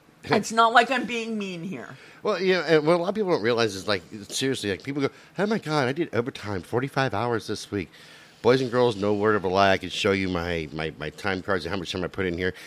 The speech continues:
Speaker 2: I literally put in eighty to a hundred hours every fucking week. So
Speaker 1: Yeah.
Speaker 2: that's why she presents a lot, because this is her full-time
Speaker 1: Ye-,
Speaker 2: job.
Speaker 1: yeah, well, pretty much, yeah. I mean,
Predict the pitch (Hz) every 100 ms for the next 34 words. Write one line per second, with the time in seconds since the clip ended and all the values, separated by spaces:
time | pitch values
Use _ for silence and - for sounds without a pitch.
0 | - - 90 101 95 92 - 95 92 90
1 | - 87 90 85 - - 90 78 87 78
2 | 80 78 78 76 - - 95 80 71 78
3 | - - - - 127 101 - 104 87 95
4 | 110 110 98 240 247 226 185 143 143 185
5 | 247 - 208 180 143 180 190 123 101 85
6 | 98 113 87 131 - - 127 117 110 104
7 | 90 110 - - - - 208 269 240 156
8 | 202 254 233 381 311 277 226 123 - 202
9 | 170 131 - 202 220 233 220